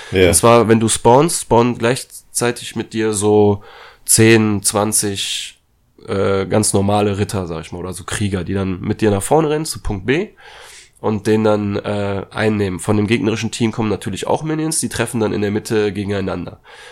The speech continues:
Speaker 2: A und C nimmt man ganz normal ein, indem man einfach in so ein Spielfeld reinläuft und dann, äh, kurz wartet, dann ist der Punkt für einen eingenommen. Aber B muss man einnehmen, indem man diese kleinen Krieger von den, äh,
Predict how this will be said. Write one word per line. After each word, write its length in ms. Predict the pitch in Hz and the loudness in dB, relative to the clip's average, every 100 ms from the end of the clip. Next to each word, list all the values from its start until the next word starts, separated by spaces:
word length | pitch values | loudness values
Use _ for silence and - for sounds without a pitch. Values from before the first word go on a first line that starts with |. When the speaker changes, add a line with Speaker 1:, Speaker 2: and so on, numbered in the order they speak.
| - | -10
Speaker 2:
A 280 | - 107 165 | 0 2 4
und 200 | - 123 | 0 -2
C 280 | - 147 170 | 0 2 2
nimmt 200 | 160 139 | 2 2
man 120 | 117 | 0
ganz 240 | 110 110 - | 0 0 0
normal 320 | 98 113 170 | 2 2 2
ein, 200 | - 190 | 0 -2
indem 240 | 123 113 113 | -2 0 0
man 100 | 104 | 0
einfach 300 | 107 107 - | -4 -4 -6
in 100 | 95 | -4
so 120 | 98 | -4
ein 140 | 92 | -6
Spielfeld 520 | - 127 127 - 110 120 | -6 -2 -2 -2 -2 0
reinläuft 540 | 120 120 127 123 - | 0 0 -4 -8 -12
und 240 | 92 95 | -10 -8
dann, 280 | 98 92 92 | -8 -8 -10
äh, 280 | 92 92 87 | -10 -10 -10
kurz 260 | - 95 - | -8 -4 -2
wartet, 340 | 104 - - | -2 -2 -6
dann 80 | 101 | -6
ist 120 | 101 - | -6 -6
der 40 | |
Punkt 220 | - 101 | -4 -4
für 80 | - | -2
einen 100 | 90 | -2
eingenommen. 340 | 208 127 165 - | 0 0 0 0
Aber 180 | 98 | -2
B 320 | 90 104 156 226 - - - - | 0 2 0 -2 -10 -16 -12 -4
muss 180 | 123 135 | -2 0
man 120 | 127 | 2
einnehmen, 440 | 113 123 123 120 | 4 4 4 2
indem 300 | - 107 113 | 0 2 4
man 320 | 113 107 107 - - - - | 4 4 2 -4 -12 -10 0
diese 480 | 104 98 104 101 95 | 2 6 6 6 2
kleinen 460 | - 113 117 117 | 2 6 6 6
Krieger 460 | 110 - 165 160 180 | 2 0 2 0 -2
von 240 | - 123 | -2 -2
den, 420 | 110 107 104 104 - | 0 -2 -4 -10 -10
äh, 360 | 101 98 98 | -10 -10 -10